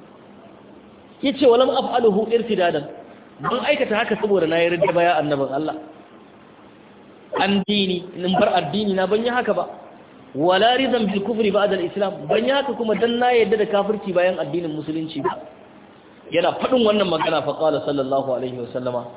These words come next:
sai annabi ya ce, "Amma, amma innahu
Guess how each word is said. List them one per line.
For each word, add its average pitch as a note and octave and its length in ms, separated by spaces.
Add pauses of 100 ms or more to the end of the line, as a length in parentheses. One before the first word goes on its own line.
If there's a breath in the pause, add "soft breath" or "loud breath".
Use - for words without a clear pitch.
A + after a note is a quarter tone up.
(280)
sai D#3 100
annabi C3 420
ya A#2 120
ce, A#2+ 240
"Amma, D3 640 (480)
amma D#3 420
innahu D#3 540